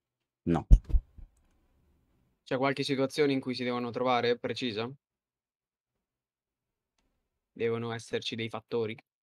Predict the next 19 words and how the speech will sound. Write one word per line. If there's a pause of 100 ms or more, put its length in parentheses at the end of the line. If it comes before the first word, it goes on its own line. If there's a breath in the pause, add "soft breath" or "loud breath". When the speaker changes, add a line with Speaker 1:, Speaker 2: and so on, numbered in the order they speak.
(1600)
Speaker 1:
Sì. (680)
Speaker 2:
Quali? (800)
Speaker 1:
Che
non
sia
tipo,
che
ne
so,
quel
ghetto
m'ha
sparato,
oppure
quello,
ma
qualcosa
di
più